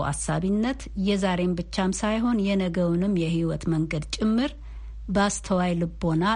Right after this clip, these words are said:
ለመመርመር የሚጥር ነው። ተወያዮቹ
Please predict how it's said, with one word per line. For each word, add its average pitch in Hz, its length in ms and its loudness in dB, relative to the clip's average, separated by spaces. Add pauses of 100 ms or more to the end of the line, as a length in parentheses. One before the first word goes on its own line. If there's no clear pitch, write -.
ለመመርመር 156 760 2 (140)
የሚጥር 143 640 0
ነው። 113 180 -2 (840)
ተወያዮቹ 226 680 2